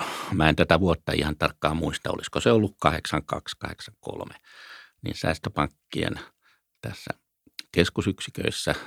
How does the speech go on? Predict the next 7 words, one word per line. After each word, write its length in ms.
joita 360
oli 200
Keskuspankki 600
Skoppi 500
ja 120
sitten 320
Säästöpankkiliitto, 1120